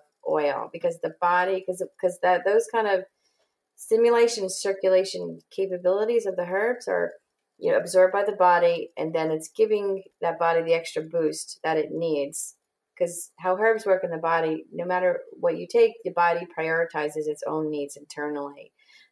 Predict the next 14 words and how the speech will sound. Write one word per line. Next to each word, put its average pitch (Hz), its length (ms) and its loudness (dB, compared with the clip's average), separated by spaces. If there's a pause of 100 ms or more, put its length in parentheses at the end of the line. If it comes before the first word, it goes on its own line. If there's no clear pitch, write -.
So 165 280 0
when 165 160 0
that's 185 300 -2
the 175 100 0
theme, 170 360 -4
it's 156 160 -6
shedding, 160 760 2 (600)
uh, 76 480 0 (260)
the 156 80 0
retained 156 340 -2
elements, 165 720 -2 (280)
that 165 320 -2
revs 165 280 2
up - 160 -4